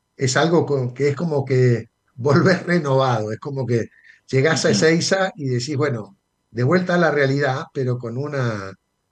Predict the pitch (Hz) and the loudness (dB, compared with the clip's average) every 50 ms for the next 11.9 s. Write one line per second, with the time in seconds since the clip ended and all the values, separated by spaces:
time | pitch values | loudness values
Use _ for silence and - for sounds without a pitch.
0 | _ _ - 101 107 113 107 104 101 - 123 - 135 117 113 - - - 175 170 | _ _ -10 -6 -2 0 0 0 0 0 0 0 0 0 0 -2 0 0 2 2
1 | 160 143 127 131 139 147 165 - _ _ _ - 117 123 139 127 127 131 117 107 | 2 2 2 0 0 -2 -6 -12 _ _ _ -8 -6 -6 -6 -6 -4 -4 -6 -6
2 | - - 139 139 143 139 127 117 110 107 104 101 104 - _ _ _ _ _ _ | -4 -4 -2 0 2 2 2 2 2 0 -2 -4 -6 -8 _ _ _ _ _ _
3 | _ _ - 120 117 117 123 113 123 151 160 131 - - 139 147 151 143 120 113 | _ _ -4 -2 -2 -2 0 2 4 4 4 4 2 0 0 0 -2 -4 -4 -4
4 | 110 107 104 - 104 110 107 - 110 104 104 113 127 139 143 143 139 139 123 113 | -4 -6 -8 -8 -8 -10 -10 -8 -10 -6 -4 -2 0 0 0 2 2 2 0 0
5 | 113 110 104 101 113 104 101 107 107 104 - 139 135 135 127 127 117 107 - - | -2 -4 -6 -6 -8 -10 -8 -10 -10 -10 -6 -4 -2 -2 0 0 -2 -2 -4 -6
6 | 107 98 92 92 90 _ _ _ _ _ _ _ - 110 - - - 117 107 107 | -8 -8 -8 -10 -14 _ _ _ _ _ _ _ -8 -8 -6 -6 -6 -4 -4 -4
7 | 104 104 113 123 143 135 135 123 110 107 107 104 - - 107 104 104 101 _ _ | -4 -2 0 0 0 0 0 -2 -2 -2 -4 -6 -8 -8 -8 -8 -8 -8 _ _
8 | _ - - - _ _ _ - 123 123 123 120 - - 160 151 156 151 139 131 | _ -20 -20 -20 _ _ _ -8 -4 -2 -2 -2 -2 -2 -2 -2 0 0 0 0
9 | 127 123 - - - _ _ _ _ _ _ _ _ _ _ _ _ 147 147 151 | -2 -2 -4 -8 -16 _ _ _ _ _ _ _ _ _ _ _ _ -8 -6 -4
10 | 160 139 143 170 165 170 165 165 135 127 147 131 123 - 147 147 139 143 135 - | -4 -4 -2 -2 -2 -2 -2 -4 -4 -4 -4 -4 -2 -4 -4 -6 -6 -6 -6 -4
11 | 131 131 123 127 127 127 123 - 165 175 180 180 175 156 139 135 139 | -4 -4 -2 0 0 0 0 0 0 0 0 0 0 -2 -4 -6 -8